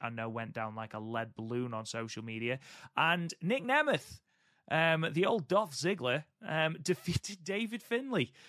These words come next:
to become the I W G P Global Champion. So, uh, I know that tho-, those last four matches in particular came under significant scrutiny. Um, but it was nice to see that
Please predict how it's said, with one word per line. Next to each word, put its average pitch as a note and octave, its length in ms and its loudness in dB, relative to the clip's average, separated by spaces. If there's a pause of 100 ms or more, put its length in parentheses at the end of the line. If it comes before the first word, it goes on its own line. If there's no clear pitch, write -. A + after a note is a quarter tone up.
(180)
to F3+ 160 2
become D3 380 0
the C#3+ 120 4
I C3+ 140 6
W C3 320 -2
G A#2 160 -4
P A2+ 180 -4
Global A2+ 540 2
Champion. G2 560 -6
So, A2 480 0
uh, A2 340 4 (100)
I B2 200 0
know C#3+ 340 2
that C3+ 220 -2
tho-, A#2+ 480 2
those B2 240 -2
last A#2+ 320 0
four A#2 200 -2
matches A#2 360 -4
in A2 100 -10
particular A2 800 -6 (400)
came A2+ 300 -4
under A2 420 -6
significant A#2+ 1200 -4
scrutiny. - 560 -6 (140)
Um, G2+ 480 -6 (200)
but B2 160 0
it A#2+ 120 -2
was A#2+ 120 -4
nice C3 420 2
to A#2+ 100 -6
see A2+ 340 -4 (380)
that A#2+ 300 2